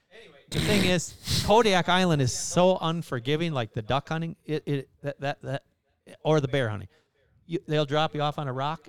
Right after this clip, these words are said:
and you sit there and shoot eiders, and it's the dream come true. It's so much fun. And then the next thing you know, they come to pick you up and, "No, I'm not getting in." He's like, "You get in." And then a half hour later, he shows and he goes,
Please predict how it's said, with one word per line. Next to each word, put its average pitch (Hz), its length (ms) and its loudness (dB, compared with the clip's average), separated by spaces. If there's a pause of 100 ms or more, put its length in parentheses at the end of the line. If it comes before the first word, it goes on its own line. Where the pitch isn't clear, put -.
and 139 100 -6
you 139 120 -4
sit 147 200 -8
there 143 120 -4
and 127 100 -4
shoot 139 200 -6
eiders, 120 400 -6
and 110 100 -12
it's - 160 -18
the 117 100 -10
dream 123 320 -6
come 107 160 -10
true. 104 180 -10
It's 101 140 -16
so 120 140 -4
much 113 220 -8
fun. 143 280 -4 (600)
And 127 100 -4
then 139 120 0
the 123 80 2
next 139 280 0
thing 151 180 2
you 135 120 4
know, 135 360 2 (1000)
they 143 100 2
come 147 200 2
to 120 60 0
pick - 220 0
you 143 80 4
up 151 140 0
and, 120 140 -4
"No, 160 260 6
I'm 127 180 0
not 131 180 -2
getting 123 280 -2
in." 117 140 -2
He's 104 160 -6
like, 101 200 -12
"You 120 160 -4
get 110 220 -6
in." 101 240 -8 (420)
And 123 140 -2
then 123 100 -2
a 113 40 -2
half 123 200 -2
hour 123 180 -2
later, 123 280 -4
he 117 120 -4
shows 117 320 -6
and 107 80 -6
he 107 60 -8
goes, 101 220 -16